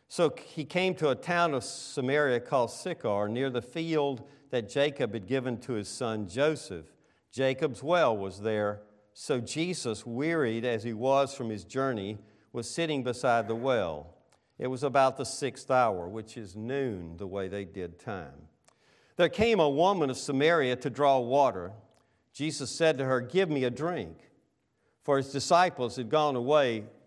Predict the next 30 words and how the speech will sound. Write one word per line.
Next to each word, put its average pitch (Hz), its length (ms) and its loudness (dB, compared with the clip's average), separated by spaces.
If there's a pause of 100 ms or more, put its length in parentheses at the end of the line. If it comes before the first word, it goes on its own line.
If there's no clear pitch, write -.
into 117 240 -8
the 110 100 -6
city 113 380 -2
to 107 80 -6
buy 107 220 4
f-, - 580 -10
food. 117 420 -6 (800)
The 131 100 -4
Samaritan 160 640 4
woman 139 340 2
said 165 340 0
to 127 80 -2
him, 120 380 -2 (320)
"How 185 280 4
is 139 120 -4
it 135 220 0
that 127 260 -10 (120)
you, 127 560 0
a 113 100 -2
Jew, 113 640 -4 (500)
ask 143 280 2
for 135 140 2
a 120 40 0
drink 139 440 0
from 120 240 -4
me, 147 260 0
a 113 80 2
woman 127 300 0
of 131 80 -2
Samaria? 131 680 -2